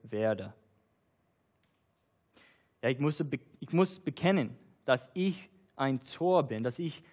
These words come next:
ein gottloser Mann bin, dass ich wirklich jemand, mein, mein Gottlosigkeit ist so schlimm, dass ich jemand gebraucht habe, auf einem Kreuz zu sterben,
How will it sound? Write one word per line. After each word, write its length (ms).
ein 320
gottloser 880
Mann 400
bin, 300
dass 200
ich 300
wirklich 480
jemand, 600
mein, 340
mein 280
Gottlosigkeit 880
ist 300
so 200
schlimm, 540
dass 260
ich 280
jemand 580
gebraucht 600
habe, 440
auf 300
einem 280
Kreuz 600
zu 140
sterben, 560